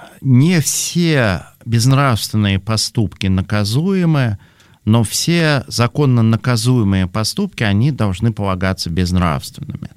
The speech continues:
То есть тащить человека, никто не считает, что можно тащить человека в тюрьму за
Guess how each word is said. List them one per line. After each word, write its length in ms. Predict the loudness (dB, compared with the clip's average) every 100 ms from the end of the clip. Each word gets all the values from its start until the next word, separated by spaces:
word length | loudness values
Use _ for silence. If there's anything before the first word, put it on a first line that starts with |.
| -4
То 160 | 0
есть 400 | 0 -2 -6 -14 -20 -20 -20 -14 -4
тащить 440 | -2 0 0 -2
человека, 960 | 0 0 2 2 0 0 0 0 -2 -6 -2
никто 300 | 0 2 2
не 140 | 2
считает, 840 | 0 -2 -4 0 0 0 -2 -6 -18
что 220 | -18 -2 0
можно 340 | 2 0 -2
тащить 440 | -2 -4 -2 -4
человека 520 | -2 -2 0 0 0 -4
в 120 | -4
тюрьму 680 | -2 2 4 4 2 0 -4 -20 -20 -20 -10
за 840 | -4 0 2 2 2 0 0 -4